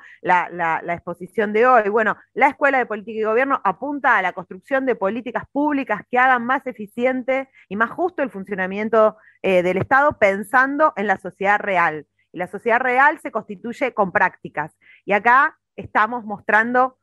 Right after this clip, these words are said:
prácticas de construcción de una sociedad real distinta, y me quedo con esto que dijo Mil al final, que fue, ellas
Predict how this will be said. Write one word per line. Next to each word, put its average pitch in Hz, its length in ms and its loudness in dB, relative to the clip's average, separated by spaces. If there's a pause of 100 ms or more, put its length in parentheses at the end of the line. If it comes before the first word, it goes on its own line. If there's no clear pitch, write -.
(100)
prácticas 262 540 -2
de 202 80 -6
construcción 185 560 -4
de 240 80 0
una 202 140 0
sociedad 208 420 0
real 233 280 2
distinta, 254 600 0
y 220 80 -8
me 202 100 -8
quedo 254 240 0
con 226 220 0
esto 262 200 -6
que 202 140 -4
dijo 233 240 -4
Mil 254 340 -8 (360)
al 202 180 0
final, 254 380 0
que 240 100 -4
fue, 240 380 -2 (120)
ellas 311 260 -2